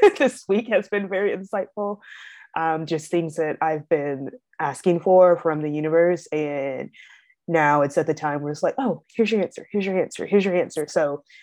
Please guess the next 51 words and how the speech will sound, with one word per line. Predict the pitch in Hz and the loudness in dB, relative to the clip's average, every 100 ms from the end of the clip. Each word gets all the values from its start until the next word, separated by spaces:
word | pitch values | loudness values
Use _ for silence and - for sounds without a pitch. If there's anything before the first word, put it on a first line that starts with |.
| - - _ _ | -20 -20 _ _
I'm | 214 208 | 4 6
grateful, | 214 202 247 240 - | 6 8 8 6 4
slightly | 226 190 208 | 4 8 8
overwhelmed, | 202 190 185 190 202 180 | 8 6 6 6 6 4
but | 185 | 2
it's | 170 - | 0 0
like | 190 175 | 2 4
a, | 185 170 156 | 4 4 2
like | 165 165 | 0 -2
a | 175 | -4
good | 165 160 156 | -2 -2 -2
overwhelm. | 147 156 151 151 151 147 | -4 -8 -8 -6 -4 -2
Like, | 151 151 | -4 -4
I | 156 | -4
want | 160 160 180 185 | -4 0 0 0
it | - | -4
to | - 170 | -8 -10
keep | - 175 | -6 -6
coming. | - 156 156 170 196 | -6 -6 -2 0 0
So | - 170 165 | 2 2 2
I | 156 156 147 139 135 | 2 0 0 -2 -6
know | 160 160 160 156 | -4 0 0 0
that | 151 143 - | -4 -4 -8
this | 156 156 151 156 | -10 -4 -4 -4
is | 151 | -4
what | 156 151 | -2 -2
I'm | 151 151 | -2 -4
supposed | 175 160 160 - | -4 -2 -2 -4
to | 151 | -8
be | 147 | -6
doing | 156 151 170 202 202 - - - - | -2 0 0 -2 -6 -16 -20 -14 -2
rather | 165 156 156 | 0 2 2
than | 147 147 147 147 143 139 _ _ _ _ _ _ - | 0 -2 -2 -4 -8 -12 _ _ _ _ _ _ 0
being | 202 180 156 | 4 4 2
stuck | 180 156 170 | 0 2 2
in, | 151 | 2
like, | 151 156 | 2 0
yo-yoing | 165 165 160 147 143 143 147 | 4 6 6 4 2 -4 -6
back | 147 160 | -6 -10
and | 143 | -6
forth. | 156 147 139 | -4 -4 -6
It's | 147 | -10
like, | 190 247 | -6 -2
"Well, | 247 | 0
I | 254 | 2
don't | 254 | 4
know | 262 254 247 233 | 4 6 6 4
about | 233 226 - | 2 0 2
this. | 233 214 196 190 | 2 2 -2 -4
And | 208 | -6
let's, | 220 | -6